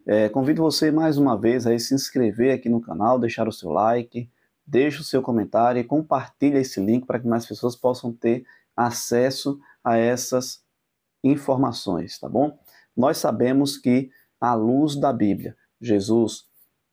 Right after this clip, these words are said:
ele não tomou bebida alcoólica, com certeza,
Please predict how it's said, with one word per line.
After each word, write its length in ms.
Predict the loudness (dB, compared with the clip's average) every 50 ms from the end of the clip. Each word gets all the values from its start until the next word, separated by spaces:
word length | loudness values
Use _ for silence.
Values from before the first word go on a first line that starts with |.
| _ _ _ _ _ _ _ _ _ _ _ _ _ -2
ele 160 | 0 2 4
não 180 | 4 4 2 2
tomou 320 | 2 2 2 4 4 2
bebida 420 | 2 0 0 2 2 0 2 2 0
alcoólica, 520 | -2 -4 -4 -4 -4 -4 -4 -6 -12 -20 -20 -20 _ _ _ _ _ _ _ _ _ _ _
com 180 | -4 -2 0 0
certeza, 720 | 0 0 -2 -4 -4 -6 _ -2 -2 -2 -2 -4 -10 -16